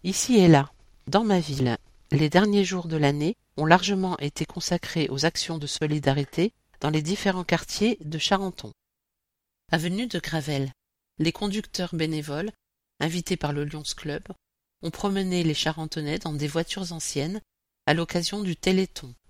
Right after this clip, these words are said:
collecte réalisée, quatre cent cinquante euros.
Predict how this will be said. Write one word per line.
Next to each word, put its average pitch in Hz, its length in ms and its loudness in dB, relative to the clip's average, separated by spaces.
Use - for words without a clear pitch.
collecte 147 400 2
réalisée, 151 640 -2
quatre 196 220 -2
cent 233 180 -4
cinquante 208 400 -4
euros. 143 240 -8